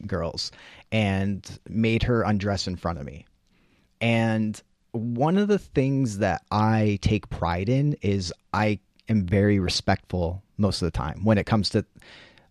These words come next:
awkward situations for other people. So when this girl was undressing, I stared her in the eye. Like, I didn't break eye contact. I didn't look down, didn't catch a glimpse, like, nothing. Stared at her in the eye.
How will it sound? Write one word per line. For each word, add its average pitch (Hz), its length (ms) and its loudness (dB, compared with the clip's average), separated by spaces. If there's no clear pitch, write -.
awkward 113 380 2
situations 92 1040 -2
for 95 300 -4
other 87 180 -4
people. - 520 -10
So 101 540 6
when 110 340 2
this 135 220 2
girl 143 220 2
was 120 140 2
undressing, 104 640 2
I 117 80 2
stared 110 460 2
her 107 140 4
in 101 100 4
the - 80 2
eye. - 360 -6
Like, 98 120 0
I 104 80 2
didn't 110 460 4
break 104 380 0
eye 90 180 -2
contact. - 640 -10
I 92 40 -6
didn't 113 400 4
look 147 160 6
down, 117 500 6
didn't 110 260 2
catch - 220 0
a 135 60 2
glimpse, 110 640 2
like, 101 200 2
nothing. 101 640 0
Stared - 420 6
at - 60 2
her 113 120 2
in 107 80 2
the 98 140 -2
eye. 82 320 -8